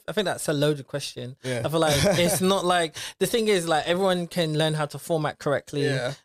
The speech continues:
Speaker 1: They can know how to tell a story good.
Speaker 2: Yeah.
Speaker 1: But if you don't like it, you don't like it.
Speaker 2: Yeah.
Speaker 1: That's just it.
Speaker 2: That's
Speaker 1: Like,
Speaker 2: what it is, yeah.
Speaker 1: you know, some, sometimes when I'm reading scripts, like, sometimes it's because people want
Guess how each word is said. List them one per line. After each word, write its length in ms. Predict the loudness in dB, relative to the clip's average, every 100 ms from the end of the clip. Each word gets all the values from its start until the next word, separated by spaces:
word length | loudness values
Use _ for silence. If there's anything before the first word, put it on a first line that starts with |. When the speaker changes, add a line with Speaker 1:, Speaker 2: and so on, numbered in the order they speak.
| _
Speaker 1:
They 180 | 0 0
can 280 | 0 0 2
know 200 | 2 2
how 260 | 2 0
to 680 | -2 -2 0 2 2 2 -2 -2
tell 160 | -2
a 60 | -2
story 400 | 0 2 2 0
good. 320 | -2 -2 -4 -16 -8
Speaker 2:
Yeah. 240 | -4 -2
Speaker 1:
But 120 | 0 0
if 120 | 0
you 60 |
don't 220 | 0 0 0
like 280 | -2 -4
it, 40 | -10
you 100 | -8
don't 160 | -6
like 280 | -4 -6 -6
it. 60 | -10
Speaker 2:
Yeah. 180 | -8 -8 -8 -4
Speaker 1:
That's 200 | -4 -4
just 200 | -6 -4
it. 180 | -4
Speaker 2:
That's 40 | -2
Speaker 1:
Like, 240 | 0 0
Speaker 2:
what 100 | -2
it 20 |
is, 120 | -8 -8
yeah. 180 | -8 -4
Speaker 1:
you 100 | 0
know, 200 | 2 2
some, 320 | 2 0 0 -4 -10 -4
sometimes 680 | -2 -2 0 0 0 -2
when 140 | -2 -2
I'm 100 | -2
reading 260 | -4 -4
scripts, 400 | -6 -4 -4 -2
like, 160 | -4 -4
sometimes 440 | -4 -6 -4 -4 -4
it's 160 | -8
because 300 | -14 -10 -8
people 300 | -8 -8 -8
want 360 | -4 -4 -4